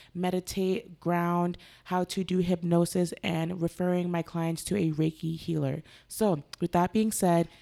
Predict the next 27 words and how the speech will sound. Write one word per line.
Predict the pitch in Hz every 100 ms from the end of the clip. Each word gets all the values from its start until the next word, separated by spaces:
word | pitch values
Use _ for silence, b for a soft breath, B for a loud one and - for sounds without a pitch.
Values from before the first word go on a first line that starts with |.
| B _
y'all | 185 175 190
gonna | 202
wanna | 196 180
get | 165 160
this | 156 151
because | - 170 170 160 151
this | 180 196
program | - 214 214
is | 190 - -
absolutely | 170 - - 185 185
unique | 165 160 160 160 175 -
as | 160 -
fuck | - 156 190
and | - 160
amazing | 160 151 151 185
because | 190 170 160 B B B
who | - 240 392
else | 180 180 -
would | 175 180
think | 190 175
to | -
combine | - 175 170
nutrition | 165 160 170 165 185
counseling | - 156 - 196 196
with | 165 165 170
manifestation | 170 170 156 151 165
techniques? | 151 143 135 139 -